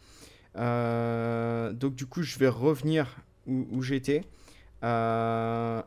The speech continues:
je me suis accordé le luxe, euh, de remettre en place,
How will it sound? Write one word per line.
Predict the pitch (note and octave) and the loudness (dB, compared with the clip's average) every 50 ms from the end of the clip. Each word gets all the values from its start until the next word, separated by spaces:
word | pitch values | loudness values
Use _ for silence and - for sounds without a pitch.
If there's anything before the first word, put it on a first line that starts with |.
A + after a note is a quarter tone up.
| - - | -8 -8
je | B2 A#2+ A#2+ | -6 -4 0
me | D3 E3+ | 0 0
suis | F3+ - - - F#3+ F#3+ F#3+ - | 0 0 -4 -6 -6 -6 -6 -2
accordé | - - D3+ - - E3 D#3 D3 C#3+ D3+ D#3+ E3+ E3+ | 0 0 0 2 0 -2 -2 -2 -2 -2 -2 0 0
le | E3+ D#3+ D3+ D3+ D3 | 0 2 2 2 2
luxe, | D3+ D3+ D3 D#3+ E3+ - - - - - - - - - - - - | 2 0 -2 -4 -6 -6 -8 -8 -8 -10 -12 -14 -20 -20 -14 -6 -4
euh, | A#2 A2+ A2+ A2+ A2+ A#2 A#2 A#2 | -2 0 0 0 2 2 0 0
de | A2+ B2 | 0 -2
remettre | B2+ B2 D3 D#3 E3+ E3+ - D3 | -2 0 0 0 0 0 0 -2
en | C3+ | -4
place, | B2+ - C#3+ C#3 D3+ D#3 - - - - | -2 -2 0 0 0 0 -2 -6 -12 -14